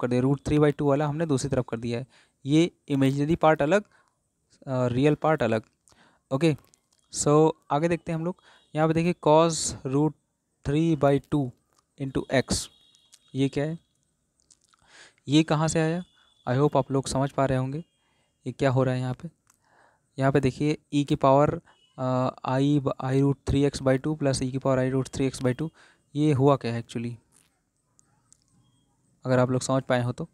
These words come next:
So, अ, शायद आप लोगों को समझ नहीं आया। यहाँ पे ये मैंने क्या किया है, ई की पावर i, अ, root three by two x लिखा है, तो हमने इसको वही कर दिया, फिर से एक्सपेंशन कर दिया। ई की पावर i theta क्या होता है,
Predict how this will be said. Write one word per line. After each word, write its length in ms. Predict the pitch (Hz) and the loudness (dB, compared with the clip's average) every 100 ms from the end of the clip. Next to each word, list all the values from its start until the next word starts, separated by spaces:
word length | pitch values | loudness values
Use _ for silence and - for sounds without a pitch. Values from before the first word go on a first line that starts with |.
| _ _ _ _ _ _ _ _ _ _ _ _ _ _ | _ _ _ _ _ _ _ _ _ _ _ _ _ _
So, 260 | - 156 131 - _ _ - | 2 4 4 0 _ _ -4
अ, 300 | 127 123 117 | -2 -2 -2
शायद 260 | 147 147 | 0 2
आप 120 | 147 | 2
लोगों 140 | 156 147 | 2 0
को 40 | |
समझ 180 | 151 147 | -2 -4
नहीं 160 | 135 131 | -4 -2
आया। 100 | 151 | -2
यहाँ 240 | 135 156 | -2 -2
पे 160 | 170 160 | -2 -2
ये 80 | |
मैंने 200 | 156 151 | -2 0
क्या 140 | 160 135 | 0 0
किया 220 | 131 147 | -2 -4
है, 100 | 185 - - _ _ | -4 -10 -20 _ _
ई 100 | 151 170 | -2 0
की 100 | 175 | 2
पावर 340 | 156 165 175 - 131 | 4 4 2 -2 -2
i, 360 | 135 165 185 185 _ _ _ _ | 2 2 0 -6 _ _ _ _
अ, 200 | 139 135 | -2 0
root 200 | 127 143 | 2 2
three 180 | - 156 | 2 2
by 120 | 156 147 | 2 2
two 140 | 156 151 | 2 0
x 140 | - | 0
लिखा 200 | 135 170 | -4 -4
है, 60 | 190 | -4
तो 100 | 170 | -2
हमने 200 | 147 156 | -2 -2
इसको 240 | 139 160 | -2 0
वही 180 | 143 143 | 2 2
कर 160 | 147 127 | 0 0
दिया, 160 | 160 | 0
फिर 140 | 170 139 | 0 0
से 140 | 156 | 0
एक्सपेंशन 400 | 143 - 135 147 | -2 -2 -4 -2
कर 140 | 143 135 | -2 -2
दिया। 260 | 143 143 - - _ - | 0 0 -2 -12 _ -4
ई 100 | 147 | 2
की 60 | |
पावर 240 | 151 151 151 | 4 6 6
i 60 | 147 | 2
theta 200 | 151 160 | 0 0
क्या 100 | 196 | 0
होता 220 | 131 123 | -2 -4
है, 120 | 127 | -10